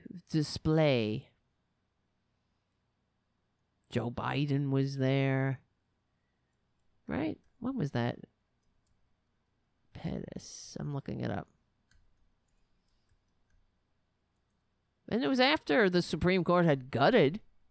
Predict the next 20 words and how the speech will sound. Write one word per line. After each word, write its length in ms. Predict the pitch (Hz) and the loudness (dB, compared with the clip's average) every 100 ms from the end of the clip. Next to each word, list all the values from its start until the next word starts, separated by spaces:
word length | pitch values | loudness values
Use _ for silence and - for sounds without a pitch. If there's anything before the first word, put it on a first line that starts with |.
| _ | _
the 160 | - 156 | -4 -2
Voting 400 | 143 123 123 127 | 2 4 2 0
Rights 380 | 120 110 113 - | 0 0 -2 -2
Act. 500 | 92 131 277 - - _ _ _ _ _ _ _ _ _ _ _ _ _ _ _ _ _ _ _ - | -2 -2 -4 -10 -20 _ _ _ _ _ _ _ _ _ _ _ _ _ _ _ _ _ _ _ -4
And 380 | 226 240 240 | 0 2 4
then 160 | 226 220 | 4 4
they 180 | 214 202 | 4 6
all 460 | 175 190 196 196 | 6 6 6 6
took 300 | 196 - 185 - - | 2 0 0 -2 -4
to, 340 | 185 180 165 | 0 2 2
well, 220 | 240 247 | 0 0
did 180 | 120 123 | -2 -2
they 140 | 139 | 0
even 380 | 147 156 170 190 | 0 0 -2 -4
at 160 | 185 180 | -4 -2
that 200 | 185 175 | -4 -2
day? 200 | 190 190 | -2 -2
I'm 100 | 170 | -2
sure 380 | - 175 170 160 | -4 -4 -2 -2
maybe. 460 | 151 156 156 160 | -2 -2 -2 -4